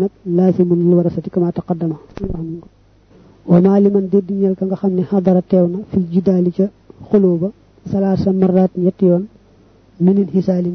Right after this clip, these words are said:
genn folliku, genn folliku. إلا لحضر مرض،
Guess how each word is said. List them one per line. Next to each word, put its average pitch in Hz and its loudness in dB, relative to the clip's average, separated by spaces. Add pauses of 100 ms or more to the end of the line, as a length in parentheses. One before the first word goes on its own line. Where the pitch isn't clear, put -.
genn 208 -2
folliku, 190 -2 (460)
genn 202 0
folliku. 170 -2 (1300)
إلا 196 4
لحضر 185 0 (640)
مرض، 185 2